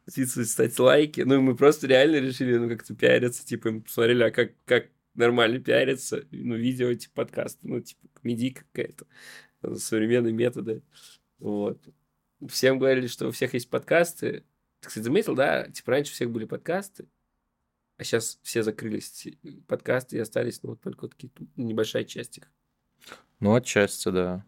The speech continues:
Speaker 2: Ну, хотя, честно говоря, там какие-то большие игроки, они все так же остаются.
Speaker 1: Какие-то старые уже, которые до
Speaker 2: Ну
Speaker 1: этого
Speaker 2: да.
Speaker 1: еще, наверное, были. Ну, да. Ну, тут как мода была на подкасты, так сказать. Была у тебя такие проблемы с модерацией?
Speaker 2: Да вообще нет. Ну, типа,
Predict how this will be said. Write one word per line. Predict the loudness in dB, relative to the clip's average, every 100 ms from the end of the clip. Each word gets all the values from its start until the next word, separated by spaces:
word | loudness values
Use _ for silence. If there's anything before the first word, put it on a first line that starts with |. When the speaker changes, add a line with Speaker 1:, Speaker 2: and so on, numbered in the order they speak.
| _
Speaker 2:
Ну, | 0 2
хотя, | 2 2 2
честно | 2 -2 0 2
говоря, | 4 4
там | 4 0
какие-то | -4 -4
большие | -4 -4 -4 -4
игроки, | -4 -4 -4
они | -6 -6 -12 -16 -20
все | -10 -8
так | -4 -4
же | -4 -6 -8
остаются. | -6 -4 -4 -8 -16 _
Speaker 1:
Какие-то | -4 -4 -2
старые | 2 2 4 0
уже, | -2 -8
которые | -18 -12 -10 -2
до | 2
Speaker 2:
Ну | 2
Speaker 1:
этого | 2 2
Speaker 2:
да. |
Speaker 1:
еще, | 0 -8 -8
наверное, | -6 -6 -10
были. | -8 -10 -10
Ну, | -14 -14
да. | -16 -6
Ну, | -6
тут | -6 -10
как | -12 -12
мода | -6 4 4 4
была | 0 -4 -6
на | -10
подкасты, | -18 -20 -20 _
так | -20 -20
сказать. | _ -20 -20 _ _ _ _
Была | 0 4 4
у | 2
тебя | -6
такие | -12 -10
проблемы | -8 -8 -8 -10
с | -10
модерацией? | -6 -4 -6 -10 -20 _ _ _ _ _ _
Speaker 2:
Да | -8 0 2
вообще | 2 0 -2
нет. | 0 -2 -6 _ _ _ _ _ _ -2
Ну, | 0 2
типа, | 0 2 4 4 2 -2